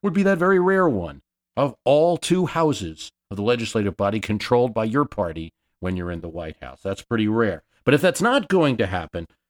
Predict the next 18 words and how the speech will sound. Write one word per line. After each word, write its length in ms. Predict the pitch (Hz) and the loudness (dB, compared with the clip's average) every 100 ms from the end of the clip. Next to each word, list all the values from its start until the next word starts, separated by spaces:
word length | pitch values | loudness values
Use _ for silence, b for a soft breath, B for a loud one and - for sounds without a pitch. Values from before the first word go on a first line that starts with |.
| - | -6
the 80 | 92 | 0
next 300 | 160 196 - | 2 0 0
best 340 | 104 95 - | 0 0 -2
thing 180 | 95 98 | -4 -2
is 120 | 117 | 0
that 160 | 120 - | 0 0
if 160 | 156 - | -2 -2
the 140 | 160 | -4
other 260 | 185 220 254 | -2 0 0
party 320 | - 190 190 | 0 0 2
controls 460 | 170 175 170 170 135 | 0 0 0 0 -2
the 120 | 139 | -4
House, 520 | 196 131 110 - - _ _ _ _ _ - | -4 -6 -6 -16 -20 _ _ _ _ _ -2
your 220 | 107 139 | 2 2
party 340 | - 90 90 - | 0 -4 -4 -6
controls 600 | - - - 73 73 - | -14 -16 -10 -10 -10 -12
the 120 | 82 | -14
Senate. 320 | - - 65 | -12 -14 -16